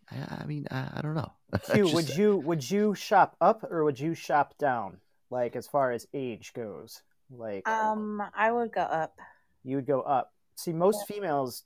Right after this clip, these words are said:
Speaker 2: uh, d-, well, I mean, uh, obviously, if they're, like, seventy-five, it's hard to shop up. But, uh,
Speaker 3: No, I mean, like, forty, forty-five, fifty probably max is, is all right.
Speaker 1: And how
Speaker 2: Yeah,
Speaker 1: old are you, if you
Speaker 2: okay.
Speaker 1: don't mind me asking?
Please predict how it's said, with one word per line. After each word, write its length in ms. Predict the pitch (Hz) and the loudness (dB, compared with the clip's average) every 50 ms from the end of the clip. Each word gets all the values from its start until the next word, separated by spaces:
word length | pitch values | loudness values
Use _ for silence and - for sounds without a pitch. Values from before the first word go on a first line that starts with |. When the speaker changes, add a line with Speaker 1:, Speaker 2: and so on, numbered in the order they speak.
| _ - 143 | _ -4 -2
Speaker 2:
uh, 180 | 135 131 127 | -2 -2 -2
d-, 140 | 120 117 - - | -4 -8 -12 -10
well, 180 | 147 139 131 | -6 -4 -4
I 40 | 127 | -4
mean, 280 | 123 127 123 120 123 - - | -4 -6 -8 -10 -10 -8 -4
uh, 120 | 147 127 - | -2 -2 -2
obviously, 340 | - 147 131 135 - - 143 | 0 -2 -2 -2 -4 -6 -6
if 80 | - - | -6 -6
they're, 80 | 113 113 | -6 -6
like, 160 | 113 107 - | -6 -8 -10
seventy-five, 720 | - - 143 123 113 120 113 - - 123 131 127 120 107 | -10 -8 -8 -8 -6 -8 -10 -4 -2 0 0 0 -2 -4
it's 100 | 107 - | -8 -10
hard 180 | 135 135 120 | -10 -10 -8
to 60 | 107 - | -10 -10
shop 300 | - - 131 117 - _ - | -8 -6 -6 -6 -8 _ -8
up. 220 | 131 110 - _ _ _ _ _ - - - _ _ _ _ _ _ _ | -6 -6 -8 _ _ _ _ _ -20 -20 -20 _ _ _ _ _ _ _
But, 220 | 127 123 110 107 | -6 -4 -4 -4
uh, 200 | 113 107 98 - - - _ _ _ _ _ - | -4 -4 -6 -8 -10 -14 _ _ _ _ _ -4
Speaker 3:
No, 160 | 247 269 285 | 0 2 4
I 160 | 285 269 269 | 4 4 4
mean, 220 | 254 262 254 247 240 | 4 4 4 4 4
like, 200 | 233 220 220 - | 2 2 0 -4
forty, 800 | - - - 220 208 208 214 220 220 214 220 220 214 214 208 208 208 - - - - - | -10 -6 -2 -2 0 0 0 0 -2 0 0 0 0 0 -2 -4 -6 -14 -20 -20 -12 -8
forty-five, 600 | 214 208 208 208 202 - 202 196 190 196 196 190 | -6 -6 -4 -6 -6 -4 -2 -2 -2 -2 -4 -6
fifty 400 | - - 202 190 190 - - 202 | -8 -8 -8 -8 -10 -10 -10 -10
probably 400 | 196 - - 196 185 185 185 185 | -8 -4 -2 -2 0 0 0 -2
max 460 | 185 190 175 175 180 180 180 - - - | 0 0 0 0 0 -2 -4 -8 -10 -8
is, 320 | 190 180 185 - - - | -8 -6 -4 -4 -6 -4
is 180 | 175 175 180 196 | -6 -8 -8 -6
all 60 | 185 | -6
right. 400 | 180 190 202 185 165 143 - - _ _ _ _ _ _ - | -4 -4 -4 -4 -4 -6 -8 -12 _ _ _ _ _ _ -16
Speaker 1:
And 380 | 127 123 123 123 - 90 90 87 | -14 -14 -12 -6 -2 -2 2 6
how 140 | 95 104 | 8 8
Speaker 2:
Yeah, 60 | 117 135 | 10 10
Speaker 1:
old 160 | 143 139 151 | 10 8 8
are 40 | 156 | 6
you, 160 | 151 156 165 | 6 6 6
if 100 | 156 131 - | 6 6 6
you 80 | 151 | 6
Speaker 2:
okay. 0 | |
Speaker 1:
don't 180 | 147 147 147 143 | 6 6 4 4
mind 180 | 156 156 156 | 2 2 2
me 120 | 160 156 156 | 2 2 2
asking? 400 | 160 160 - - 147 156 170 | 2 0 0 -4 -6 -8 -8